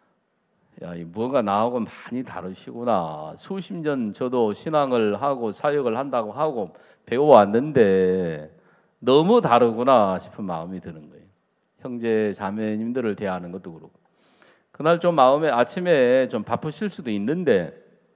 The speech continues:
밖에 우리 형제 자매님들이 기다리십니다. 난 한 십 분 정도 말씀 전하실 줄 알았어요. 근데 바로 <laughs> 나가셔가지고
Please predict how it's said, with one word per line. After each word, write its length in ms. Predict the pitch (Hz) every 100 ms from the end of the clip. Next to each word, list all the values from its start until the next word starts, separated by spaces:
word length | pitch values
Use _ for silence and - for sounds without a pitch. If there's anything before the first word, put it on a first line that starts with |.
| _ _ _ _ _ _ _ _ - _ _ _ _ -
밖에 340 | - - 123 110
우리 200 | 104 107
형제 220 | 127 117
자매님들이 540 | 110 101 101 101 95
기다리십니다. 1120 | - 104 101 101 - 104 110 107 90 78 76 - _ _ _ _ _ _ _ _ _ _ _ _ _ -
난 280 | 110 139 147
한 120 | 147
십 220 | - -
분 140 | 247 214
정도 180 | 135
말씀 320 | 101 98 104 95
전하실 440 | 101 98 92 85
줄 140 | 85
알았어요. 360 | 76 73 _ _ _
근데 160 | _ _ _ _ _ _
바로 600 | - - - - - -
<laughs> 40 | -
나가셔가지고 720 | - 127 - 113 95 85